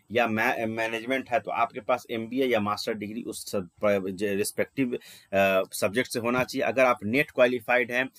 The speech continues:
या आपके पास पीएचडी है तो प्रेफरेंस पहले आपको मिलेगा,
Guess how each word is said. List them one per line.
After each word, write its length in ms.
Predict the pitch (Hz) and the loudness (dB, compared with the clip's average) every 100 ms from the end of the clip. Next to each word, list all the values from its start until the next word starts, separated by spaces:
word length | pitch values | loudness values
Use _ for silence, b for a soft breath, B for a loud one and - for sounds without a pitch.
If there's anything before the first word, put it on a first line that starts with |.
| B - | B -10
या 180 | 92 127 | 2 2
आपके 440 | 120 120 113 - | 4 0 -2 -4
पास 260 | 110 113 - | -2 -2 -4
पीएचडी 420 | - 117 110 113 135 | -2 -2 0 -2 -2
है 80 | |
तो 140 | 139 117 | -2 -8
प्रेफरेंस 500 | 104 104 - 117 - | -6 -6 -4 -6 -4
पहले 300 | 101 92 104 - | -4 -2 -2 -4
आपको 420 | 90 87 - 123 110 | -4 -6 -8 -6 -4
मिलेगा, 600 | 92 90 87 80 92 | -4 -4 -6 -4 -4